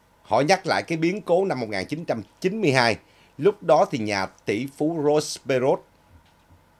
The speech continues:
vốn là người của đảng Cộng Hòa, và do bất đồng chính kiến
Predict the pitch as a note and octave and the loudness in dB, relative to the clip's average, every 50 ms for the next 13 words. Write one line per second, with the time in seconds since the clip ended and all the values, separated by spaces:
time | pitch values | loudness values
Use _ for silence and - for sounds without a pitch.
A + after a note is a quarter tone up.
0 | _ _ _ _ G2 F#2 B2 C#3+ E3 F#3 A3 A#3 G3+ C3+ A2+ A2+ A2+ G#2+ F#2+ - | _ _ _ _ -4 4 6 6 6 6 4 2 0 0 2 4 4 4 2 0
1 | B2+ B2 F#2+ G2+ - G#2 F2+ F2 F2+ F2 D#2 - _ _ _ _ _ _ _ - | -4 -4 -4 -4 -4 -6 -4 -4 -4 -4 -4 -8 _ _ _ _ _ _ _ -10
2 | - - F2+ G#2+ G2+ G#2+ A2+ B2+ B2 B2+ C#3 E3+ G3+ - - D3+ A#2+ G#2 G#2+ G2+ | -10 -2 0 0 0 2 2 0 0 2 2 0 0 0 -2 -4 -2 -2 -2 -4
3 | D#2+ - - F#3+ F#3+ A3 - F3 F3 F#3 G#3+ - | -6 -4 -4 -4 -4 -2 0 2 2 2 2 0